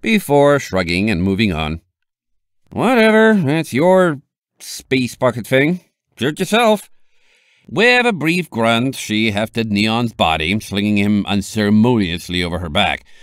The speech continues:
"All right," she crowed, starting up the staircase to the exit. "Time to get this nutcase back to base before he wakes up. Oh boy, someone's gonna be jealous of this find."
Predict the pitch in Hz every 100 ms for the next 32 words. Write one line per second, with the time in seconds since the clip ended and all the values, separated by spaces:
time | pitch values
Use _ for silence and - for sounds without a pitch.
0 | - - - 175 294 302 202 165 175 233
1 | 233 123 - 113 107 156 202 - 285 269
2 | 226 - 139 127 - 143 123 120 98 104
3 | 104 104 - 71 - - - 349 311 226
4 | 190 170 127 151 156 151 - 135 90 135
5 | 139 - 120 95 147 101 113 120 117 117
6 | 113 120 117 - 127 98 - - - -
7 | - - 208 277 196 95 92 220 208 202
8 | 175 143 110 101 120 160 170 135 135 123
9 | 117 131 135 120 90 - 82 - - -
10 | 92 76 71